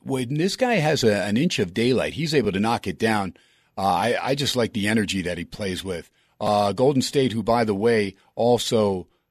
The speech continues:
uh, has Chris Paul now on their roster, uh, but Brandon Podziemski from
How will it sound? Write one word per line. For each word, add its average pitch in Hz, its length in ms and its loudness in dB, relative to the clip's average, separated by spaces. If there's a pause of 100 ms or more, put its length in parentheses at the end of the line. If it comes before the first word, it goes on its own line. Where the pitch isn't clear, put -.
uh, 90 600 -4 (340)
has 92 260 -6
Chris - 300 -4
Paul 127 320 0
now 92 240 0
on 90 160 -4
their 85 100 -6
roster, 95 540 -6 (280)
uh, 92 220 -4
but 87 260 -10
Brandon 117 480 0 (320)
Podziemski 117 720 -4
from 95 420 -6